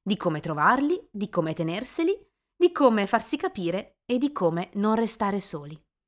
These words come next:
Il catalogo Babalibri affronta l'amicizia da ogni angolazione possibile,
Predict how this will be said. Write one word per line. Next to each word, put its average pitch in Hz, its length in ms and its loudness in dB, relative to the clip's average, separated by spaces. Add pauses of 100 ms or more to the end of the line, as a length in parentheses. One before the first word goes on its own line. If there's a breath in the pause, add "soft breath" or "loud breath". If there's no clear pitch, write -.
(360)
Il 208 180 -2
catalogo 214 500 2
Babalibri 165 580 -2 (320)
affronta 214 500 0
l'amicizia 180 680 -2
da 180 180 4
ogni 262 240 6
angolazione 196 600 0
possibile, 156 640 -4